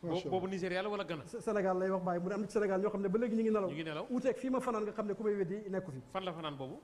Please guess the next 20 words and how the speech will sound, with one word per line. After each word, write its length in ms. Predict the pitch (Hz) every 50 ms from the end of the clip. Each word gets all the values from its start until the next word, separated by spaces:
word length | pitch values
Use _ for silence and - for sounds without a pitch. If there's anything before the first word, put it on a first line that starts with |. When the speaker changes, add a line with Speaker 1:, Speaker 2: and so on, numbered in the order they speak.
| - - - - -
Speaker 3:
Foofu 220 | - 208 214 208
mi 100 | 220 233
ngi 80 | 226 226
ci, 300 | 226 233 247 247 254 233
euh, 240 | 226 220 220 220 220 - -
ci 80 | -
Nigeria 400 | 254 254 208 240 214 196 170 156 135
la. 60 | 123
Speaker 2:
Ci 100 | - 165
Nigeria. 360 | 160 165 143 143 143 135 123 190
Speaker 3:
Nigeria 300 | 202 185 220 202 196 190
dafa 180 | 208 208 240
jugee 220 | 214 226 220 240 220
dem 140 | 226 220
Niger, 280 | 208 202 175 185 175 226 - - - - - - _ - _ -
dëkk 160 | 170 190 - 165
bu 80 | 175 196
ñuy 80 | 190
wax 100 | 185 - 160
Burmi. 280 | 170 196 170 160 127